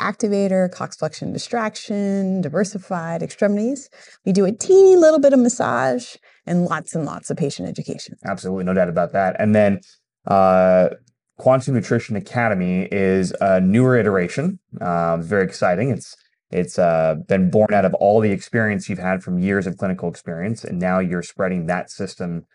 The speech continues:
Speaker 2: to the world, really. Uh, can you share a bit about, uh, what that is and, uh, kinda where that's going?
Speaker 1: Yeah, the Quantum Nutrition Academy was born last year, um, and basically out of necessity to get associates trained in what we do called quantum nutrition testing.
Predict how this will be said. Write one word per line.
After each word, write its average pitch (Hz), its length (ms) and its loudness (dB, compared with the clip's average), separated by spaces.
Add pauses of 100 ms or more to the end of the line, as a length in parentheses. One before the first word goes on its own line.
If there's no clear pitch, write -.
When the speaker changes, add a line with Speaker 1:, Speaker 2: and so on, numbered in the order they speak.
(360)
Speaker 2:
to 135 80 0
the 113 80 2
world, 127 320 2
really. 98 400 -2 (100)
Uh, 90 160 -4
can 113 140 -6
you 104 40 0
share 107 160 -4
a - 40 -2
bit 101 100 0
about, 98 380 -2 (100)
uh, 92 320 -6
what 107 280 -2
that 101 200 2
is 120 300 0
and, 90 360 -6
uh, 90 300 -2
kinda 101 140 -4
where 92 100 -4
that's 98 180 -6
going? - 240 -10 (160)
Speaker 1:
Yeah, 302 400 -4
the 185 100 0
Quantum 247 300 -2
Nutrition 233 360 0
Academy 208 440 -4
was 190 200 0
born 196 380 0
last 175 380 -4
year, 220 240 0 (440)
um, 151 480 -2
and 160 300 -2
basically 208 420 2
out 175 100 2
of 175 80 0
necessity 180 540 0
to 165 80 0
get 160 120 2
associates 180 680 -2
trained 208 480 -2
in 185 260 0
what 180 140 2
we 175 100 0
do 180 220 0
called 170 320 -4
quantum 170 400 -4
nutrition 147 500 -4
testing. - 520 -8